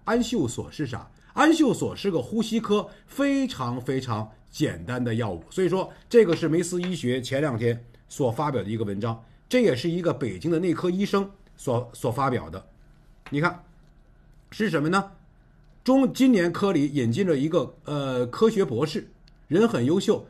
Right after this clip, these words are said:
发表了很多论文，那么让人敬佩。大茶坊主任随口对他说了一句，那么某某床加个安秀索，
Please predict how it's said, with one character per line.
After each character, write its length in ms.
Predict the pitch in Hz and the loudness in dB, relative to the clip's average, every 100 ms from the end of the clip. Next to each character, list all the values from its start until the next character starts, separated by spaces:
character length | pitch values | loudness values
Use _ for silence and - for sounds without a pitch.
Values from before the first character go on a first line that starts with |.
| - | -12
发 220 | - 202 | 0 2
表 160 | 196 160 | 2 0
了 80 | 180 | 0
很 280 | - 104 113 | -2 -4 0
多 160 | 165 | 0
论 200 | 190 160 | 2 2
文， 240 | 110 127 147 - - | 0 -2 -4 -12 -4
那 100 | 180 | 0
么 220 | 156 - - | 0 -4 -2
让 240 | 202 180 | 2 4
人 100 | 170 | 2
敬 200 | 170 175 | 0 0
佩。 260 | 180 175 - _ - _ - | 0 -4 -6 _ -20 _ 2
大 220 | 247 208 | 4 4
茶 280 | - 185 214 | 2 0 0
坊 260 | 160 180 | 0 -2
主 220 | - 117 | -2 0
任 180 | 143 196 | 2 2
随 380 | 123 - 165 247 | 0 0 2 2
口 260 | - 117 98 | 0 -4 -2
对 180 | 151 | -2
他 200 | 139 131 | -2 -4
说 240 | 120 - 143 | -6 -4 -2
了 80 | 117 | -2
一 120 | 104 | -2
句， 220 | 113 113 - - _ - - | -4 -6 -12 -20 _ -20 -12
那 100 | - | -2
么 200 | 190 - - - - - - | -2 -2 -10 -20 -20 -18 2
某 180 | 165 | 6
某 160 | 226 160 | 6 4
床 240 | - 147 | 2 0
加 140 | 165 170 | 0 0
个 80 | 165 | 0
安 100 | 170 | 0
秀 100 | 160 | 0
索， 360 | 85 87 - | -2 -12 -16